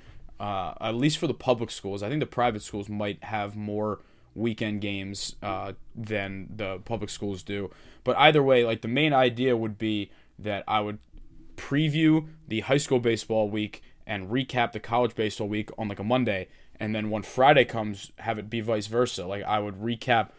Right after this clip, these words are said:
what happened on Monday through Thursday of high school, and then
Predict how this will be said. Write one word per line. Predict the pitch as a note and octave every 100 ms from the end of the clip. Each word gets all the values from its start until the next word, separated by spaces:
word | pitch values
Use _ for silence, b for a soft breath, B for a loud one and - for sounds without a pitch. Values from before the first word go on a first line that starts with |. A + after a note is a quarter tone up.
| b
what | - G#2
happened | A2+ A#2 A#2 -
on | A2 G#2 G2+ G2+
Monday | A2 A#2+ B2
through | A2+ B2+
Thursday | - A#2 A2+ A2 A2
of | G2+
high | A#2+ B2+
school, | - A2 G2+ F#2+ b b b
and | - G#2+
then | A2 G#2+ G#2+